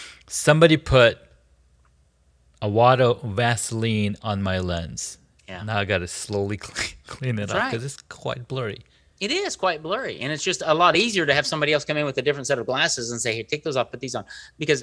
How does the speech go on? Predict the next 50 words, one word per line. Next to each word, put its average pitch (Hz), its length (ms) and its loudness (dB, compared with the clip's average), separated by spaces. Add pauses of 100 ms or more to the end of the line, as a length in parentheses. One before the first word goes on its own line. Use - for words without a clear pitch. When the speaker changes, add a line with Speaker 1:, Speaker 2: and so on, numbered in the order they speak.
Speaker 2:
we 196 180 0
can 196 180 0
look 180 180 4
into 147 140 -2
somebody's 147 340 0
business, 113 400 -6
and 127 100 -8
it 123 60 -8
happens 127 440 -4
routinely 135 1040 -8 (280)
that 104 100 -4
within 95 260 -4
Speaker 1:
Mm-hmm. 98 80 -8
Speaker 2:
thirty 151 260 2
days, 123 560 2 (200)
we'll 131 180 -2
discover 139 480 0
their 120 180 0
unique 117 460 -6
signature 113 440 -6
message, 113 540 -4 (200)
and 123 120 -4
it 110 100 -6
radically 120 500 0
changes. 101 600 -8
I 127 60 -4
was 131 120 -4
on 135 120 -2
a, 123 120 -6
I, 131 180 0
I've 143 120 -2
got 135 100 4
a - 20 -4
coaching 147 300 -2
program 120 280 0
that 117 120 0
I 113 40 -2
run, 113 280 -2
and 110 160 -10
on 107 180 -6
Tuesday 131 380 -4
we 113 120 -4
had 117 100 -2
a - 20 -8
call, 117 340 -2 (380)
and 131 140 -2
on 110 140 -2
that 143 200 0
call 139 300 2
we 120 340 -8